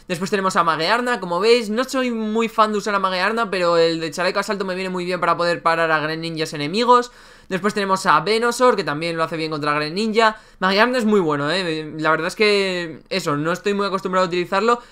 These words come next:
pero me ha dado muy buenos resultados y es probable que lo utilice en futuros equipos. Después tenemos un Landorus, que es Landorus defensivo y también hace defogger del equipo.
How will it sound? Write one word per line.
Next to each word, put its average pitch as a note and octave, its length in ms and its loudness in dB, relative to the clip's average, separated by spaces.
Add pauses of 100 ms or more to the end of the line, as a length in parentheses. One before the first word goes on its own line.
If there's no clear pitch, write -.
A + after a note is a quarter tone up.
pero F#3+ 140 0
me F3+ 80 0
ha F3+ 40 2
dado F#3 120 4
muy F#3+ 160 2
buenos F#3 200 0
resultados F3+ 460 0
y D#3 260 2
es D#3 120 0
probable E3+ 520 4
que E3 60 -4
lo D#3+ 80 -2
utilice D#3 280 -4
en D#3 100 -6
futuros D3+ 320 -4
equipos. C#3 400 -4 (520)
Después G3+ 280 0
tenemos G#3 240 -2
un G#3 80 0
Landorus, A3 340 2
que G#3+ 60 -8
es F#3+ 80 -2
Landorus F#3 260 0
defensivo F3+ 420 -2
y F3+ 40 -2
también E3+ 240 -4
hace F3 160 -2
defogger E3+ 440 -2
del F3 140 0
equipo. C4 460 4